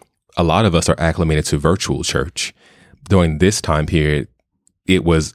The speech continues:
all, of course, in person. There was no internet. There was te-, no technology. So it's interesting watching it, even from eighteen months ago, watching it now, it's quite different. With we, uh, are learning now to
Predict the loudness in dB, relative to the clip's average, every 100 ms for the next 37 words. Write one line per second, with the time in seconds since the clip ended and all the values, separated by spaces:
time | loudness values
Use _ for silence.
0 | _ 0 2 2 0 -2 -2 0 0 -2
1 | -6 -2 -2 -2 -6 -8 -4 -2 -2 0
2 | 2 2 2 0 0 -2 -2 0 0 0
3 | -2 -4 0 0 0 -2 -2 -2 0 -2
4 | 0 0 0 -2 0 0 -2 0 -4 -2
5 | -2 -2 -6 -14 -20 _ _ _ _ _
6 | 0 2 2 2 2 2 2 0 0 0
7 | 2 0 0 0 2 0 0 -2 -2 -2
8 | 0 2 2 0 -2 -4 -4 -4 -2 -2
9 | -2 -2 -2 -4 -6 _ _ _ _ -4
10 | 0 2 2 0 -2 0 0 2 2 2
11 | 0 0 2 2 0 -2 0 0 -2